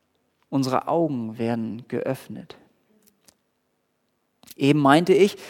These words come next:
dass der Mensch sich selbst täuscht, damit er sein gutes Leben, sein Weltbild so weiterführen kann. Dass sein, ja, dass alles so heil bleibt in seinem Leben.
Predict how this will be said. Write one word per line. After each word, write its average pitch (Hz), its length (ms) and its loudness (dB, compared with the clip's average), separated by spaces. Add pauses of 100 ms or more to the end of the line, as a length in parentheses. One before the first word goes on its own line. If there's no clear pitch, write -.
(180)
dass 147 180 2
der 151 100 8
Mensch 175 260 4
sich 165 140 2
selbst 170 400 4
täuscht, 160 440 4
damit 156 260 0
er 143 160 0
sein 139 340 0
gutes 196 420 -2
Leben, 143 560 2
sein 120 260 -2
Weltbild 151 560 2
so 143 220 -4
weiterführen 151 680 -4
kann. - 320 -10 (2250)
Dass - 180 -8
sein, 135 340 -2 (1080)
ja, - 240 -4
dass - 260 -10
alles 165 360 -4
so 160 340 -8
heil 233 240 -4
bleibt - 460 -14
in - 140 -16
seinem 110 280 -10
Leben. 113 360 -14